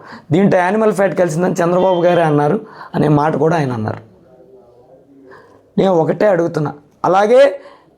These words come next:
పవన్ కళ్యాణ్ గారు ఇంకో మాట కూడా అన్నారు. చనిపోయిన రాజశేఖర్ రెడ్డి గారు రెండు కొండలు అన్నారు, రెండు కొండలే, ఆ,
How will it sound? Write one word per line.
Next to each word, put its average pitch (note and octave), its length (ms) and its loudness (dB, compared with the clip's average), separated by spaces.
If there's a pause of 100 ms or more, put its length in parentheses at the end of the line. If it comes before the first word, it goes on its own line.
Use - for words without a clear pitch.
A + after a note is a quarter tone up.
(140)
పవన్ C4 240 2
కళ్యాణ్ C4 280 2
గారు B3 120 2
ఇంకో B3 260 0
మాట A#3+ 220 2
కూడా G3 200 2
అన్నారు. D3 260 -2 (520)
చనిపోయిన F#3 420 0
రాజశేఖర్ E3+ 520 0
రెడ్డి C#3+ 200 2
గారు D#3+ 300 0 (720)
రెండు A#3 240 2
కొండలు A#3+ 380 2
అన్నారు, A3+ 460 2 (600)
రెండు A#3 220 2
కొండలే, C#4 720 2
ఆ, G3+ 180 0